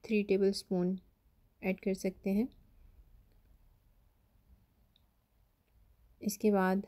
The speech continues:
हम इसमें नॉर्मल रूम टेम्परेचर पानी ऐड करेंगे और इसको हमने तकरीबन बीस से पच्चीस मिनट के लिए अदरक, लहसुन और सिरके वाले पानी में हमने इसको भिगो के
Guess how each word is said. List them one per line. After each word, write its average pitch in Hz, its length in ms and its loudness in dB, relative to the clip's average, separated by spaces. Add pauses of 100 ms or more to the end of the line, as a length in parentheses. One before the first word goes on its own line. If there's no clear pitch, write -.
हम 202 160 2
इसमें 190 520 0 (160)
नॉर्मल 196 520 4 (100)
रूम 208 180 6
टेम्परेचर 185 680 0 (800)
पानी 185 360 2
ऐड 208 200 2
करेंगे 214 500 2 (300)
और 185 160 -2
इसको 180 320 -2
हमने 185 560 2 (400)
तकरीबन 214 680 4 (240)
बीस 214 220 0
से 214 180 8
पच्चीस 220 480 -2
मिनट 175 200 -2
के 175 160 -2
लिए 185 340 0 (1500)
अदरक, 202 340 4
लहसुन 190 460 2
और 180 100 4
सिरके 190 360 0
वाले 185 180 4
पानी 175 340 0
में 196 340 2
हमने 175 300 0
इसको 233 400 0 (240)
भिगो 185 260 4
के 262 300 0